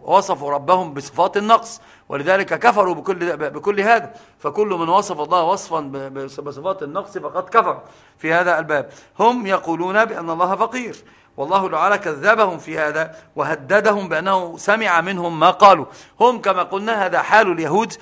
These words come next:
بأنهم يصفون الله بالنقص، فقد وصف الله جل في علاه بأنه بكى حتى أرمد، ووصف الله جل في علاه، قالوا: "يد الله مغلو-، مغلولة"، وصفوه بالبخل. اللهم، اللهم اغفر وارحم وتجاوز عما تعلم فإنك أنت العز الأكرم. نسأل الله جل في علاه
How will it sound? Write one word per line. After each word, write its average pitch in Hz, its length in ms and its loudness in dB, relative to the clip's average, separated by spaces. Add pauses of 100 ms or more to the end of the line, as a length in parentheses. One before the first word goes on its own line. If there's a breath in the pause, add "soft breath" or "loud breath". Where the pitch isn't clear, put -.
(220 loud breath)
بأنهم 190 340 0
يصفون 175 360 -8
الله 175 300 2
بالنقص، 190 440 -2 (180 soft breath)
فقد 165 300 0
وصف 196 280 0
الله 185 220 8
جل 165 180 -2
في 147 100 -4
علاه 185 160 2
بأنه 185 280 0
بكى 190 320 -2 (340 soft breath)
حتى 180 320 0
أرمد، 180 520 4 (260 soft breath)
ووصف 175 400 0
الله 190 220 2
جل 170 200 -6
في 143 100 -8
علاه، 196 340 2 (120)
قالوا: 190 320 8
"يد 185 100 0
الله 190 200 6
مغلو-، 190 400 2
مغلولة"، 165 560 2
وصفوه 143 360 -4
بالبخل. 196 400 0 (440 soft breath)
اللهم، 185 360 2
اللهم 180 440 2
اغفر 170 220 -2
وارحم 160 320 2
وتجاوز 170 380 -2
عما 165 220 -4
تعلم 180 240 -2
فإنك 170 280 -8
أنت 175 200 -8
العز 165 240 -6
الأكرم. 175 460 -4 (340 soft breath)
نسأل 170 240 0
الله 175 200 10
جل 170 220 6
في 151 100 -2
علاه 180 340 6